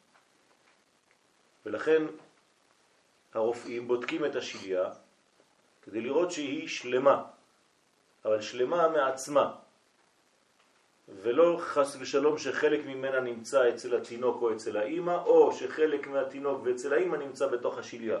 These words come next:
חס ושלום. אז האישה, השיליה צריכה להיות שלמה לחוד, כדי שהתינוק והאמא יהיו שלמים גם הם לחוד. תודה רבה.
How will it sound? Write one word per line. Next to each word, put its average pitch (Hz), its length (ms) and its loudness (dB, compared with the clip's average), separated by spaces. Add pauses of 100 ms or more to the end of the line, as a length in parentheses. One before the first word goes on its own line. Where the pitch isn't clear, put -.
חס 95 140 -6
ושלום. 87 360 -14 (880)
אז - 120 0
האישה, 120 400 4
השיליה 123 960 4
צריכה - 280 0
להיות 147 220 0
שלמה 131 380 4
לחוד, 113 400 -2 (2000)
כדי 143 460 -2
שהתינוק 131 1080 2
והאמא 165 480 4 (540)
יהיו 139 220 -6
שלמים 139 440 -6
גם 131 180 4
הם 135 200 -2
לחוד. 101 360 -6 (720)
תודה 101 120 -10
רבה. 98 260 -6